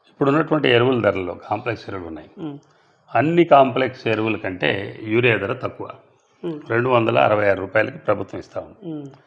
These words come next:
Speaker 1: దీనికి నాకు తెలిసి పద, పన్నెండు వందల రూపాయలు సబ్సిడీ ఇస్తా ఉంది. ఇది కూడా ఏదో స్కామ్ అని నేను అనుకుంటా ఉన్నాను. ఎందుకంటే ఒక యూరియాకే ప్రత్యేకంగా ఒక బస్తాకి, నలభై కేజీల బస్తాకి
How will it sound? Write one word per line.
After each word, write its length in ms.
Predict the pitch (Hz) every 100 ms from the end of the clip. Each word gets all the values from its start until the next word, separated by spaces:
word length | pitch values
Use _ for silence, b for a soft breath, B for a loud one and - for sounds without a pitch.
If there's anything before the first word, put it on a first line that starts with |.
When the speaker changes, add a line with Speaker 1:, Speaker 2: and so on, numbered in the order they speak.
| b b b _
Speaker 1:
దీనికి 380 | 123 147 151 139
నాకు 220 | 135 123
తెలిసి 520 | 123 135 165 135 123 120
పద, 260 | 123 120
పన్నెండు 460 | 120 - 117 123 123
వందల 240 | 123 143
రూపాయలు 400 | 131 117 120 131
సబ్సిడీ 400 | 117 98 95 107
ఇస్తా 220 | 87 -
ఉంది. 1500 | 92 85 _ _ _ _ _ _ _ _ _ - 127 120 135
ఇది 160 | 156 175
కూడా 340 | 170 175 156
ఏదో 460 | 147 151 127 113 120 - -
స్కామ్ 480 | - - 135 135 156
అని 120 | 151
నేను 140 | 131 117
అనుకుంటా 360 | 110 117 101
ఉన్నాను. 240 | 92 85 82 - _ _ _ b b -
ఎందుకంటే 260 | 139 139
ఒక 200 | 135 -
యూరియాకే 760 | 107 98 139 151 156 147 - 143
ప్రత్యేకంగా 1000 | - 113 110 143 139 - 123 117 135 147 - _ _ _ _ 113
ఒక 200 | 113 143
బస్తాకి, 600 | 147 - 151 120 98 95 107
నలభై 480 | 104 123 123 135 123
కేజీల 500 | 120 120 110 117 107
బస్తాకి 600 | 107 - 139 139 165